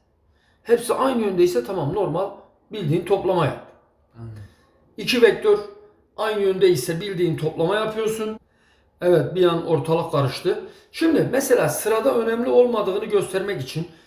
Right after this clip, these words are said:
Speaker 1: F birden sonra F üçü toplayalım. Sonra F ikiyi toplayalım. Bak yine aynı,
Speaker 2: Hı.
Speaker 1: sağa doğru dört birim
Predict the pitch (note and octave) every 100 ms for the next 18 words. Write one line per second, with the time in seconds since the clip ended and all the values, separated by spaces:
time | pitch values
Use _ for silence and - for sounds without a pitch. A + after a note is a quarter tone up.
0 | _ _ _ - G3+ G3+ A#3 G#3 F#3+ G3
1 | F#3+ - G3+ G3 F3+ G3 F3 - F3 -
2 | C#3 C#3+ G#3 - - _ _ - A3+ A3
3 | A3 G3 G3+ G3+ - C3+ B2 B2 D#3 G#3+
4 | - - _ _ - A3 E3+ D#3+ F3 G3
5 | G#3 A3 A3+ A#3+ - - - E3 A#2+ G#2
6 | F3 D#3+ C3+ C3+ E3 E3 D#3 - C3 F3+
7 | F#3+